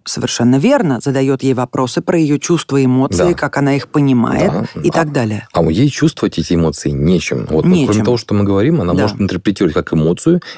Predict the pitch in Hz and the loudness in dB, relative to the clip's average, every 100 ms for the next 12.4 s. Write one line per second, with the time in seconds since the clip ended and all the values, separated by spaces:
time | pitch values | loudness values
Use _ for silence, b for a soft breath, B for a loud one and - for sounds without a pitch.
0 | - 95 107 98 87 - - 80 82 85 | -2 0 2 0 -2 -4 -4 0 0 2
1 | 87 127 104 - B B 82 90 85 85 | 2 0 -2 -6 B B 0 0 0 0
2 | 82 - 101 110 95 82 - 135 - 90 | -2 -2 0 0 0 -2 0 -2 0 -2
3 | 90 90 90 98 - 73 64 - - B | -2 0 0 0 0 -2 -2 -6 -12 B
4 | B B 82 123 156 127 113 98 - 80 | B B 0 2 0 0 0 0 -2 -2
5 | 82 - 82 - 98 180 196 92 95 143 | -2 0 -2 0 0 2 2 0 0 0
6 | 131 123 110 95 80 - - - - B | -2 -2 0 0 -2 -2 -6 -6 -10 B
7 | B - 143 151 135 131 131 - - 101 | B 0 2 2 2 2 0 -2 -2 -2
8 | 120 - - 110 101 110 - - - 69 | -2 -2 0 0 0 -4 -4 -4 -2 -2
9 | 69 87 127 117 - - 151 131 107 123 | 0 0 0 -2 -2 0 2 0 -2 -2
10 | 120 104 - 101 135 - 95 90 85 80 | -4 -4 0 0 0 -2 -2 0 0 0
11 | 131 170 - 85 101 92 90 76 98 101 | 0 0 0 0 0 0 0 0 0 0
12 | 82 76 57 | -2 -2 -4